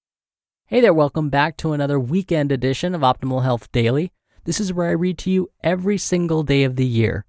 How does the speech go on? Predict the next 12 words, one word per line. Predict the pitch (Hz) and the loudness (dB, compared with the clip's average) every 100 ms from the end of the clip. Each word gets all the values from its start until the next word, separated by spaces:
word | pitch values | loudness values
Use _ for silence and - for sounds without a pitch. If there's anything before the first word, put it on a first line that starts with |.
| _ - | _ -6
from | 165 165 | -2 0
the | 107 _ | -2 _
best | 190 208 - | 2 2 0
health | 190 185 | 0 2
and | 175 | 0
fitness | - - 175 170 | 0 -4 -4 -6
blogs | - 165 160 151 | 2 4 4 2
we | 147 | -2
can | 135 123 | 0 -2
find, | - 107 107 98 - _ _ | 0 -2 -2 -8 -14 _ _
and | 135 - | -8 -2
always | 190 220 175 120 110 | 4 6 6 4 2